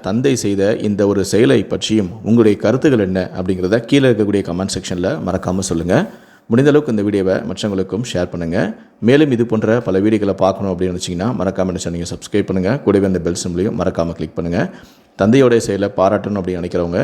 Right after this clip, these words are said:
இந்த வீடியோக்கு ஒரு லைக் கொடுங்க. இந்த வே-, இது போன்ற வீடியோக்களை தொடர்ந்து நீங்க Facebook-லையும் பார்க்கணும் அப்படின்னு நினைச்சீங்கன்னா நீங்க பார்த்துட்டு இருக்கக்கூடிய என்னுடைய பேஜை வந்து லைக் பண்ணுங்க, ஃபாலோ பண்ணுங்க. மறக்காம சி ஃபர்ஸ்ட் ஆப்ஷனும் சேர்த்தே கிளிக் பண்ணிக்கோங்க. அப்பதான் நான் வீடியோ போட்ட உடனே உங்களுக்கு நோட்டிஃபிகேஷன் மெசேஜ் உடனுக்குடனே வரும்.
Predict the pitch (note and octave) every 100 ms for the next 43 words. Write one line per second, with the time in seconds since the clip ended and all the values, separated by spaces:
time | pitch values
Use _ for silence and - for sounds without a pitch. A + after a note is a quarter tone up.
0 | - F#2+ F#2+ F#2+ F#2+ E2 F2+ A2 E2 D#2+
1 | D#2+ F#2+ G3 - - _ _ A#2+ A2 G2+
2 | G#2 A#2 A#2+ B2 B2 B2 A2 G#2+ A2 G#2+
3 | G2+ A2+ G2+ G2+ - A2 A2+ G#2+ G#2 G2
4 | F#2 F#2 F#2+ F2 F2+ F2 F2 F2 C3 C#3+
5 | G2 F#2+ F#2+ F#2+ F#2+ F#2+ F2+ F#2 F#2+ F2+
6 | E2+ D#2+ F2+ F2 E2 G2+ G3+ C3 F#2 F#2
7 | - D#2+ - D#3+ E2+ E2 D#2+ D#2+ E2+ B2
8 | G2+ G2 F2 E2 A2+ - A#2 A2+ G2+ -
9 | - G2 B2 F2 D#2+ E2+ D#2 - D#2+ D2+
10 | D2 D2 - - - - G3 C3 B2+ G#2+
11 | A2+ A#2 G2 F#2+ F#2 F#2 G#2 F2+ F2 F2+
12 | G#2+ G2+ F#2 - E2+ E2 - C3 - -
13 | F#2+ E2+ D2+ D#2 F#2 D#2+ D2